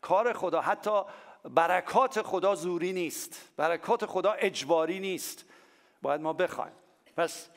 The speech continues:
دعا می‌کنم در مسیر این صحبت، اون انتظاری که از خدا دارید رو خدا کاملاً باهاتون حرف بزنه و تصویر رو نشون بده. لغت منتظر، اه، گفتم اگه چه انتظاری دارید. لغت منتظر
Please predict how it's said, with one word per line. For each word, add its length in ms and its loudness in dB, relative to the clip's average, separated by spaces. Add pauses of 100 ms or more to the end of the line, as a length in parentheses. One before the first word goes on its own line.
(240)
دعا 200 2
می‌کنم 340 0
در 200 2
مسیر 680 0 (500)
این 140 -4
صحبت، 800 0
اون 160 -4
انتظاری 680 0
که 140 0
از 180 0
خدا 360 0
دارید 420 -2
رو 300 -2
خدا 680 -2
کاملاً 640 -2 (680)
باهاتون 420 -2
حرف 380 -2
بزنه 300 -4
و 100 -4
تصویر 460 -4
رو 120 -6
نشون 340 -8
بده. 180 -6
لغت 320 -2
منتظر، 960 -2 (560)
اه، 680 0
گفتم 320 -4
اگه 200 -4
چه 160 -8
انتظاری 680 -4
دارید. 260 -4
لغت 280 -2
منتظر 760 -4